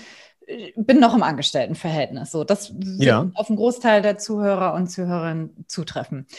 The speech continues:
Speaker 1: Und
Speaker 2: Ja.
Speaker 1: ich überlege mir jetzt, okay, das hört sich toll an, was der Jan erzählt. Ich habe auch vielleicht
Speaker 2: Ja.
Speaker 1: schon eine erste Idee, äh, in die ich gehen kann. Wie lange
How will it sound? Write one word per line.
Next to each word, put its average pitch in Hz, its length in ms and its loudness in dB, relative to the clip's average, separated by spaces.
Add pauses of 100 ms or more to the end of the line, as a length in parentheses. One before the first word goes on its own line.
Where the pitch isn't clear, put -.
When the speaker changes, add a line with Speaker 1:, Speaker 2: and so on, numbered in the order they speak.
(360)
Speaker 1:
Und 226 420 6
Speaker 2:
Ja. - 60 -20
Speaker 1:
ich 247 140 0
überlege 262 360 2
mir 247 100 4
jetzt, 247 260 0
okay, 311 360 2
das 285 160 -4
hört 269 100 -4
sich 226 140 -2
toll 240 240 6
an, 233 120 8
was 208 140 2
der 196 120 4
Jan 170 260 2
erzählt. 294 500 0
Ich - 240 -8
habe 202 160 -8
auch 185 160 2
vielleicht - 380 0
Speaker 2:
Ja. - 20 -10
Speaker 1:
schon 185 140 -2
eine 151 180 -2
erste 156 300 -4
Idee, 269 500 2 (640)
äh, 208 260 6
in 214 100 6
die 196 160 0
ich 190 160 -6
gehen 269 220 2
kann. 220 380 -2
Wie 277 100 4
lange 349 380 4